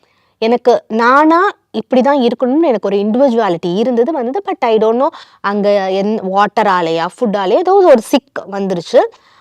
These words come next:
ஆ, அதனால திருப்பி வீட்டுக்கு வரும்போது எனக்கு பிடிக்கல, எனக்கு இந்த வீடே பிடிக்கல.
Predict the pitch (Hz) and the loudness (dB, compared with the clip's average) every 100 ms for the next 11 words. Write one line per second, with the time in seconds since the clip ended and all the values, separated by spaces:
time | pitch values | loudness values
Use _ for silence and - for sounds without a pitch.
0 | _ 226 220 220 277 302 403 370 370 392 | _ 2 4 6 6 6 4 4 6 6
1 | 330 349 339 240 196 214 202 165 175 370 | 6 4 2 0 -2 -2 -2 -2 0 -2
2 | 415 _ _ _ _ _ _ _ _ 285 | -4 _ _ _ _ _ _ _ _ 2
3 | 302 285 359 415 381 - - _ 240 247 | 2 4 4 6 4 2 -2 _ -6 -2
4 | 254 226 233 302 392 277 208 147 | 2 2 4 4 4 2 -2 -4